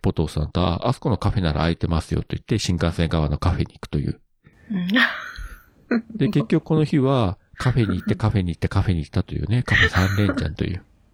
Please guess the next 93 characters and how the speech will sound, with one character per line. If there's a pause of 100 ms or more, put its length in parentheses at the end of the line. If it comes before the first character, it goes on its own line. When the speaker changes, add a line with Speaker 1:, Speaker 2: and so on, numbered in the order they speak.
(180)
Speaker 1:
何
や
っ
て
る
ん
で
す
か、
Speaker 2:
カ
フ
ェ、
Speaker 1:
私
は。
Speaker 2:
カ
フ
ェ
し
か
行
っ
て
な
い
じ
ゃ
な
い
か、
こ
の
一
日
っ
て
な
る
け
ど。 (580)
Speaker 1:
そ
う
そ
う。
ま
あ、
ち
ょ
っ
と
ね、
時
間
が
限
定
さ
れ
て
た
っ
て
い
う
の
も
あ
る
け
ど、 (160)
本
当
に。 (600)
自
分
も
あ
の、 (360)
カ
フ
ェ
三
連
チ
ャ
ン
は
初
め
て
の
経
験
で、